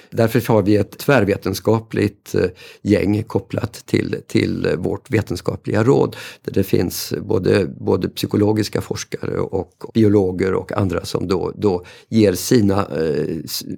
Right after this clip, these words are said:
aspekter på det hela. Men det finns också språkvetare som i slutänden ska hjälpa oss att se till att det här blir ett kommunikationsverktyg. För det är ju det alla behöver. Producenterna behöver ett språk för att kommunicera vad det är man jobbar med, för att kommunicera fördelarna med sina produkter.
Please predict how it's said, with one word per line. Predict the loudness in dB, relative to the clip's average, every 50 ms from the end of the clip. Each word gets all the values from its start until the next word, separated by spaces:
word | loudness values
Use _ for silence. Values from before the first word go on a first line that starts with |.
| -4
aspekter | -2 -2 -2 0 -2 -2 -2 -2 -6 -4
på | -2 0
det | 0 2
hela. | 0 0 -2
Men | -4 -2 -2
det | -2
finns | 0 0 0 0 0
också | -2 -4 -4 -8
språkvetare | -8 -2 0 0 0 0 0 0 0 0 0 0 -2 -2 -2 -2 -6 -8 -12 -18 -20 -20 -20
som | -8 -2 0 0
i | 0
slutänden | 2 2 2 2 2 2 -2 -2 -2 -2 -2
ska | -2 -2 0 0
hjälpa | 0 0 0 -4 _ -8
oss | -8 -8 -8 -10
att | -10
se | -8 -8 -8
till | -6 -6 -6 -6 -8
att | -12 -8
det | -6 -6
här | -6 -4
blir | -4 -4 -4 -4 -4
ett | -4 -8 -12 -14 -16 -4
kommunikationsverktyg. | -2 0 0 0 0 -2 0 2 2 2 2 0 -2 -6 -8 -8 -4 0 0 0 0 0
För | -2 0 2
det | 2
är |
ju | 4
det | 4 4 4
alla | 4 4 2 2
behöver. | 2 2 2 4 4 2 2 0 -4 -6 -12 -18 -18 -20 _
Producenterna | -6 -2 0 0 -2 0 2 2 2 2 0 0 0 0 2
behöver | 2 2 2 2 0 -2
ett | -4 -6 -12
språk | -12 -4 -2 -2 -2 -2 -6
för | -8 -10
att | -4
kommunicera | -4 -2 0 0 0 0 -2 0 -2 -2 0 0 -2 -4 -4
vad | -4 -2
det | -2 -4
är | -4
man | -4 -2 2
jobbar | 2 2 2 0 -2 0 0 2
med, | 2 2 0 0 -4 -10 -18 -20 -20 -12
för | -4 -2 -2
att | 0
kommunicera | 0 2 2 4 2 2 2 0 0 0 0 -2
fördelarna | -4 -4 -4 -2 -2 0 -2 -4 -4 -8 -8 -8 -8 -8
med | -8 -10 -6
sina | -4 -4 -4 -4 -4
produkter. | -6 -2 2 2 2 2 0 -2 2 2 2 2